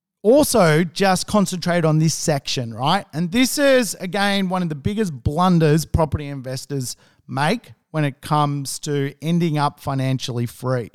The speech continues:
They concentrate on only one thing, market. The market going down, I'm,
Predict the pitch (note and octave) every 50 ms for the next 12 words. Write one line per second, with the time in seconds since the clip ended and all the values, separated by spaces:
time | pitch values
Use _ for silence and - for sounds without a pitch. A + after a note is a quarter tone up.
0 | _ _ _ _ _ _ _ _ _ _ _ _ _ - C3+ - - G#3+ A#3 A#3+
1 | A3+ - A3+ A3 - - G#3+ G#3 G3+ G3 G3 F#3+ _ _ - D#3 D3+ D3 - E3+
2 | F3+ G3 G3 G3 G3 F#3 F3+ E3 E3 E3 E3 D#3+ D3+ C3+ - C#3+ C#3 B2+ G2+ -
3 | _ _ _ _ - A#2 C3+ C#3+ C#3 C3+ C3 - B2+ A2 - _ _ _ _ _
4 | _ _ _ _ _ _ _ _ _ _ - - C3+ D3 E3 F3 F3 D#3+ F3+ C#3+
5 | F3+ F3 F3 F3 E3+ C#3 G#3 A#3 B3+ B3+ B3 B3 A#3+ A#3 A3 G3+ - - D#3 D#3+
6 | D#3 D3